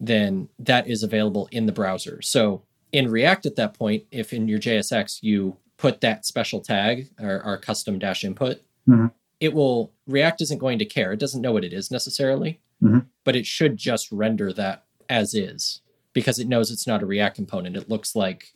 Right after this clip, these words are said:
Speaker 1: H T M L. So it's just gonna put it out onto the page.
Speaker 2: Mm-hmm.
Speaker 1: And then in the browser, because it knows what web component to render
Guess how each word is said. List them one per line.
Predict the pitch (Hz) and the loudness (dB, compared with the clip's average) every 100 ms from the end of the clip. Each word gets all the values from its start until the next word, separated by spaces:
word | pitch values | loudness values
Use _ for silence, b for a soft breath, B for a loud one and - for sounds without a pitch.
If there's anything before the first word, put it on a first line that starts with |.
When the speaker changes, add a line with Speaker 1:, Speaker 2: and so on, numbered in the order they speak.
| - | -4
Speaker 1:
H | 117 - | -4 -4
T | - | -4
M | 98 | -2
L. | 95 - | -2 -6
So | - | -6
it's | 107 | -4
just | - | -2
gonna | 143 123 | 0 0
put | 135 | 2
it | 127 | 2
out | 120 117 | 2 0
onto | 113 - | -2 -6
the | |
page. | 107 98 92 95 _ _ - | -6 -6 -6 -12 _ _ 2
Speaker 2:
Mm-hmm. | 110 104 107 _ _ _ | 2 4 -2 _ _ _
Speaker 1:
And | - 135 117 | -8 -2 2
then | 107 101 95 95 - _ - | 4 2 0 -6 -12 _ -4
in | 127 123 | 0 0
the | 107 107 | 2 0
browser, | - 113 156 151 98 | -2 -2 0 -2 -4
because | 101 110 110 107 | -4 -4 -4 -6
it | 104 | -4
knows | 110 110 | -2 -2
what | 110 98 | -2 -2
web | 110 110 | -4 -6
component | 113 113 98 - | -6 -4 -4 -6
to | 98 | -6
render | 104 104 92 92 | -2 0 -2 -8